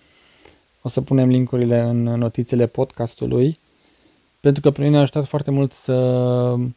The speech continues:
vedem și să înțelegem și perspectiva acestor suflete care fac aceste alegeri.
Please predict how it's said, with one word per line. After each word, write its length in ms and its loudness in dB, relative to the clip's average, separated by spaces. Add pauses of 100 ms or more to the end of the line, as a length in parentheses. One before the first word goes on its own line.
(760)
vedem 420 4
și 140 0
să 160 -4
înțelegem 500 2
și 160 0
perspectiva 720 -2
acestor 440 -4
suflete 460 -6
care 200 -4
fac 240 -4 (280)
aceste 460 -6
alegeri. 520 -4